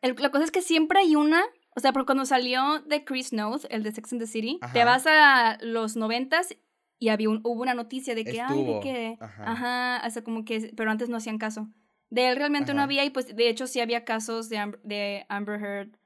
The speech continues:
Speaker 1: abusando
Speaker 2: Al
Speaker 1: de
Speaker 2: revés.
Speaker 1: otras personas. Entonces dices, entonces siento que fue, fue un caso súper, no sé si fue la mejor decisión para Warner, porque sí me acuerdo que hubo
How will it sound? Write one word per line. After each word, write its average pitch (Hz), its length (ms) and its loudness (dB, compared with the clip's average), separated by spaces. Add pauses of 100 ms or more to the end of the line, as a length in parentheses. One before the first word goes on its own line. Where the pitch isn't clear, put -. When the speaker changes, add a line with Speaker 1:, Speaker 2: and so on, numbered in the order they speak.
(200)
Speaker 1:
abusando 208 440 -6
Speaker 2:
Al 208 60 0
Speaker 1:
de 208 40 -2
Speaker 2:
revés. 202 120 -6
Speaker 1:
otras 202 100 -12
personas. 240 540 0
Entonces 233 220 -2
dices, 240 500 -2 (320)
entonces 254 300 -4
siento 285 180 2
que 320 100 -4
fue, 294 220 -2
fue 247 120 -6
un 262 140 -4
caso 262 200 -2
súper, 208 600 -2 (240)
no 220 140 -4
sé 240 100 0
si 247 120 -6
fue 240 100 -4
la 233 120 2 (140)
mejor 214 360 -4
decisión 214 640 -6
para 196 180 -6
Warner, 208 560 -4
porque 220 240 -4
sí 220 80 -4
me 220 80 0
acuerdo 220 220 -6
que 220 100 -8
hubo 208 320 -6